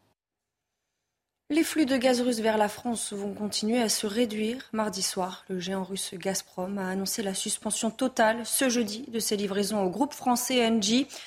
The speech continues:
La raison avancée, le non-paiement de l'intégralité des livraisons effectuées en juillet. La Première ministre Elisabeth Borne se veut rassurante.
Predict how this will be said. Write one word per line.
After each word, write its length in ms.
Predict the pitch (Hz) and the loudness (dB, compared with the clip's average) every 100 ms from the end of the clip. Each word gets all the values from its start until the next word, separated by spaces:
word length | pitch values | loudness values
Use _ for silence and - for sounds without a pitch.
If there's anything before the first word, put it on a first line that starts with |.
| - - _ | -18 -20 _
La 100 | 220 | 2
raison 280 | 214 214 214 | 4 4 4
avancée, 540 | 202 190 190 - 208 240 | 2 2 -2 -2 -4 -4
le 140 | 208 | 2
non-paiement 680 | 208 285 311 - 254 226 226 | 6 6 4 2 2 2 0
de 60 | |
l'intégralité 640 | 226 214 202 190 190 190 196 | -2 -2 0 2 0 0 0
des 100 | 185 | 0
livraisons 380 | 185 190 190 | 0 -2 0
effectuées 640 | 208 - 190 - 196 180 - _ | -2 -2 -4 -4 -2 0 -2 _
en 100 | - | -10
juillet. 600 | 165 160 220 220 214 254 - - - - - | -6 -2 0 4 4 4 -2 -14 -16 -12 -2
La 80 | 190 | -2
Première 320 | 190 190 170 | 2 0 2
ministre 400 | 165 165 - - | 2 0 -4 -8
Elisabeth 460 | 185 170 170 165 | -6 -6 -4 -4
Borne 260 | 160 180 175 | -4 -4 -4
se 180 | - - | -8 -10
veut 320 | 165 170 165 - | -8 -6 -6 -8
rassurante. 1040 | 160 156 208 - - 180 185 208 - - | -12 -2 0 0 -4 -4 -2 -4 -8 -16